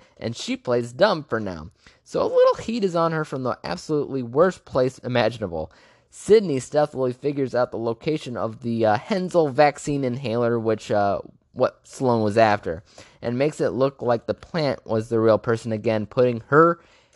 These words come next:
in the clear. As for Will's investigation, it leads him to a, uh, Kate Jones, the name he spotted in his search before.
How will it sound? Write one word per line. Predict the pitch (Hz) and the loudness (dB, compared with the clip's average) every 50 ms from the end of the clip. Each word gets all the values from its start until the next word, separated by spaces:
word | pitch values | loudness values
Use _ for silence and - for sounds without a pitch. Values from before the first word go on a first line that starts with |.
| _ _ _ _ | _ _ _ _
in | - 113 120 | -8 -6 -6
the | 123 | -6
clear. | 120 - - - 113 101 92 80 73 - - _ _ _ _ _ _ - - _ | -8 -8 -4 -2 0 0 0 -2 -4 -8 -14 _ _ _ _ _ _ -20 -12 _
As | - 113 123 - | 0 0 0 0
for | - 135 135 131 | -2 0 0 2
Will's | 123 127 135 135 131 127 | 4 4 4 4 4 2
investigation, | 120 113 120 120 123 123 113 110 131 151 165 160 - 175 170 175 180 175 - _ _ _ _ _ _ _ _ _ - - _ _ | -2 -2 -2 -2 -2 -4 -6 -4 -2 0 0 0 -2 -6 -10 -10 -12 -14 -18 _ _ _ _ _ _ _ _ _ -16 -16 _ _
it | - 131 113 | -6 -4 0
leads | 123 139 151 131 139 | 0 0 0 0 0
him | 165 160 156 147 | -2 -2 -2 -6
to | - - - 139 135 131 - - _ | -8 -4 -2 0 0 -2 -4 -8 _
a, | - 107 120 120 117 117 117 117 | -2 0 2 2 2 2 2 4
uh, | 117 113 113 113 113 113 117 _ _ _ _ _ _ - | 4 4 4 4 2 0 -4 _ _ _ _ _ _ -6
Kate | - 185 156 147 | -4 -4 -4 -2
Jones, | 151 190 226 214 143 104 98 - - - - - _ _ _ _ _ | 2 2 4 4 2 0 -6 -12 -20 -20 -20 -20 _ _ _ _ _
the | - 135 | -4 -2
name | 139 151 156 165 165 165 | 0 0 0 -2 -2 -4
he | 175 190 | -6 -6
spotted | - - - 156 156 160 165 156 147 | -4 0 2 4 4 4 4 4 2
in | 147 147 | -2 -4
his | 151 147 - | -4 -6 -4
search | - 160 147 - | -4 -6 -4 -6
before. | - 151 - 220 208 131 101 - | -8 -10 -6 -2 0 0 0 -2